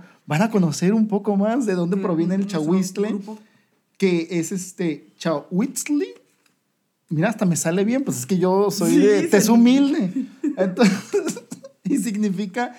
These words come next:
Speaker 1: enfermedad de la hoja de maíz, que es producida por un hongo. Entonces, como que ya te cayó el chahuistle, o sea, ya te cayó el hongo de la hoja de
Speaker 2: Ajá.
Speaker 1: maíz. Que a mu-, que en México no lo comemos, ¿no? <laughs>
Speaker 2: Sí,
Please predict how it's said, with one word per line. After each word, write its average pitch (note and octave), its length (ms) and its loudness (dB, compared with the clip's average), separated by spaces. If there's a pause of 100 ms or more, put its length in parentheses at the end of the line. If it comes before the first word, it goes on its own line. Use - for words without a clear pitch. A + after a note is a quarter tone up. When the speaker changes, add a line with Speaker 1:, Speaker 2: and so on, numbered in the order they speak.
(280)
Speaker 1:
enfermedad G3+ 760 2
de B3+ 140 -2
la D#3+ 140 0
hoja D#3 180 -8
de D#3+ 100 -8
maíz, A2+ 540 -16 (800)
que E3+ 340 0
es D#3+ 100 -2
producida C#3+ 540 -2
por B2+ 160 -8
un C3 140 -10
hongo. D3 320 -10
Entonces, D#3 460 -8
como E3+ 220 -6
que D#3+ 120 -4
ya C#3+ 180 -4
te G3 120 -4
cayó F#3+ 260 0
el F3+ 100 0
chahuistle, F3+ 520 -4
o - 20 -4
sea, D#3+ 160 -2
ya D3+ 60 -8
te G3+ 80 -6
cayó F3 260 -2
el F3+ 160 4
hongo C#4+ 380 0
de F#3+ 80 -2
la E3+ 100 -4
hoja F3 180 -6
de G3+ 80 -4
Speaker 2:
Ajá. F#3+ 80 0
Speaker 1:
maíz. F#3+ 400 0 (640)
Que - 100 -4
a A3+ 280 0
mu-, A#3 220 -4
que - 160 -2
en A#3 80 2
México B3+ 260 -2
no C#4+ 80 0
lo B3 100 0
comemos, F3 540 -2
¿no? B3+ 160 -2
<laughs> - 400 -4
Speaker 2:
Sí, A3 380 -4